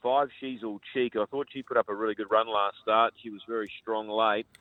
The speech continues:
Uh, she's got a thirty-five oh eight personal best around Angle Park at this track and distance, so she's been there and done it. Six, Quest for Extra, will, will probably go up favourite, I think, and, um, I, I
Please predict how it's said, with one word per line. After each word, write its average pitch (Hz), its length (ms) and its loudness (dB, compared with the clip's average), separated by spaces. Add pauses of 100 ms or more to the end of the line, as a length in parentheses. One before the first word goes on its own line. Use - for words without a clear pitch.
(420)
Uh, 98 320 0
she's 120 120 -20
got 127 140 -4
a 107 40 -4
thirty-five 110 720 -2
oh 104 180 0
eight 107 140 -2 (100)
personal 101 380 -10
best 104 280 -8
around 98 300 -4
Angle 98 260 -14
Park 104 260 2
at - 100 -20
this - 160 -20
track 104 200 -6
and - 140 -20
distance, 127 420 -12
so 92 140 2
she's 120 320 -6
been 110 220 2
there 95 140 2
and 92 120 -4
done 113 200 4
it. 147 100 -4 (640)
Six, - 240 -8
Quest 180 240 -2
for 139 180 2
Extra, 135 300 -2
will, 117 160 -8 (100)
will 139 100 -10
probably 147 380 -6
go 127 240 2
up 120 140 2 (120)
favourite, 120 360 -4
I 101 100 -4 (160)
think, 117 360 -10
and, 110 300 -10
um, 107 380 0 (300)
I, - 340 0
I - 40 0